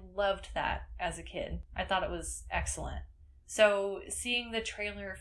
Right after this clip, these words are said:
for part one and seeing, even from the commercials, I could see the chemistry between the kids in the Losers Club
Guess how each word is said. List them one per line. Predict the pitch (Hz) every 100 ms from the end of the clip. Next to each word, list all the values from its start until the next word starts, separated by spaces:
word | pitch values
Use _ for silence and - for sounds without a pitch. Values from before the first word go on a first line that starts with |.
| -
for | 196 185 175 -
part | 196 196 -
one | 185 185 175 165 170
and | 190 185
seeing, | - 220 214 202 202 202 -
even | - 254 339
from | 311 277
the | 233 185 -
commercials, | 214 202 185 - 185 -
I | 180
could | 170 175
see | - - 190 175 170 -
the | 202
chemistry | - 196 180 175 - 196 170
between | 180 180 - 190
the | 170
kids | 165 185 175
in | 180
the | 180
Losers | 170 170 170 170
Club | - 175 160